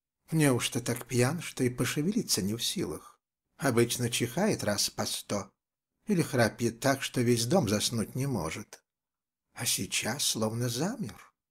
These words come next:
Пугает меня всё это». Глаша, взяв керосиновую лампу,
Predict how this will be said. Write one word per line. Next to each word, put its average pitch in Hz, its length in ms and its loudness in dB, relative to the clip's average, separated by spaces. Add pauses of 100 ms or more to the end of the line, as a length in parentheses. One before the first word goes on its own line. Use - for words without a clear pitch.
(560)
Пугает 170 580 4
меня 139 260 -4
всё 131 220 -4
это». 143 500 -4 (1400)
Глаша, 117 640 6
взяв 101 320 2
керосиновую 98 680 -2
лампу, 143 600 -10